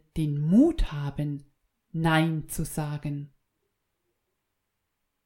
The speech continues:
Vielleicht hast du aber auch Menschen in deinem Umfeld, die du bewunderst, weil sie ihre Schicksalsschläge so souverän meistern. All diese Menschen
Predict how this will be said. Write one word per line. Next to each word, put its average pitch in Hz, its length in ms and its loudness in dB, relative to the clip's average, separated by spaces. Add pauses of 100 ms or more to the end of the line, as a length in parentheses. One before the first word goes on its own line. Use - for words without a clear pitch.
(300)
Vielleicht 180 680 2
hast 240 220 0
du 226 60 4
aber 220 220 6
auch 220 140 0
Menschen 226 380 4
in 226 100 4
deinem 202 280 4
Umfeld, 208 640 2 (1040)
die 185 80 6
du 214 80 12
bewunderst, 226 960 6
weil 160 200 0
sie - 120 -8
ihre 190 260 0
Schicksalsschläge 175 1300 -2 (140)
so 196 380 -2
souverän 202 600 -2
meistern. 196 760 -4 (1700)
All 240 220 8
diese 208 280 4
Menschen 220 680 2